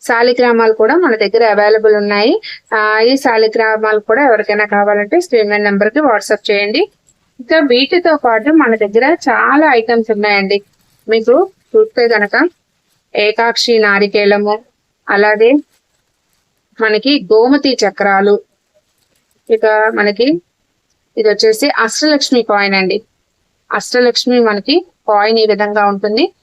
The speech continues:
బ్యాక్ సైడ్ ఈ విధంగా యంత్రం ఉంటుంది. మనం ఇంట్లో పెట్టుకొని పూజిస్తే చాలా మంచిది. ఇది వచ్చేసి కుబేర కాయిన్,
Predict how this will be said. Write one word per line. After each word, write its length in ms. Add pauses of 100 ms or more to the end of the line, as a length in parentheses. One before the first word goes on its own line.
(140)
బ్యాక్ 360
సైడ్ 200
ఈ 60
విధంగా 320
యంత్రం 460
ఉంటుంది. 380
మనం 300
ఇంట్లో 260
పెట్టుకొని 380
పూజిస్తే 480
చాలా 440
మంచిది. 460 (300)
ఇది 140
వచ్చేసి 360
కుబేర 440
కాయిన్, 380